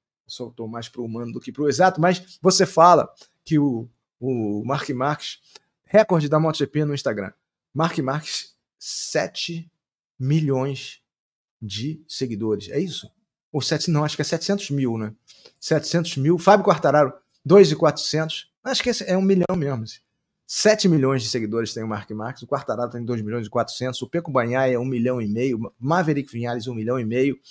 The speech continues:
Alex Espargaró um milhão e trezentos, um milhão e trezentos seguidores. Tipo, dá pra viver de, de, de, de Instagram se fizessem, como é que é? Pub, né? O Alex Marques, um milhão e trezentos,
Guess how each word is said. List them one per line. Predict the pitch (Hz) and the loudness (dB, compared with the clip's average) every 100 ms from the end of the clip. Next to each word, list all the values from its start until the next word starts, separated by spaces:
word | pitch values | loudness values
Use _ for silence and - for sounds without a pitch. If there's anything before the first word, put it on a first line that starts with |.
| - - _ _ _ _ | -20 -20 _ _ _ _
Alex | 175 190 214 208 | 6 10 10 8
Espargaró | - 160 156 151 151 | 2 4 6 6 6
um | |
milhão | 165 156 147 190 | 4 6 6 6
e | |
trezentos, | 185 139 147 - | 4 2 2 -2
um | 151 | 0
milhão | 151 123 208 | 2 2 2
e | 294 | 0
trezentos | 156 120 180 - | -4 -2 -4 -4
seguidores. | 247 277 139 143 113 92 85 _ | -4 0 6 6 4 -2 -16 _
Tipo, | 101 - 101 | -20 -18 -12
dá | 107 127 | -6 -4
pra | 139 | -4
viver | 147 156 120 160 214 | -4 -4 0 2 2
de, | 185 | 0
de, | 151 127 131 | -2 0 -2
de, | 120 123 123 117 123 123 | -2 -6 -6 -8 -12 -12
de | 131 | -10
Instagram | 131 113 127 110 127 160 | -8 -4 -4 -2 -2 0
se | - 117 | 0 -4
fizessem, | - 117 113 117 143 131 117 _ _ _ _ _ 120 - _ | -8 -2 -2 0 -2 -6 -10 _ _ _ _ _ -20 -20 _
como | 135 | -8
é | 120 | -6
que | - | -8
é? | 185 _ - | -10 _ 2
Pub, | 151 107 - _ _ | 2 0 -12 _ _
né? | 123 151 - - - - - - | -2 -2 -2 -12 -16 -16 -16 -4
O | 147 160 160 151 123 - _ - | 4 6 6 6 2 -4 _ 0
Alex | 156 170 - | 4 4 2
Marques, | 147 143 - - - | 2 2 0 -8 -4
um | 143 | 0
milhão | 135 131 | 0 2
e | |
trezentos, | 143 127 156 165 | 2 2 0 -2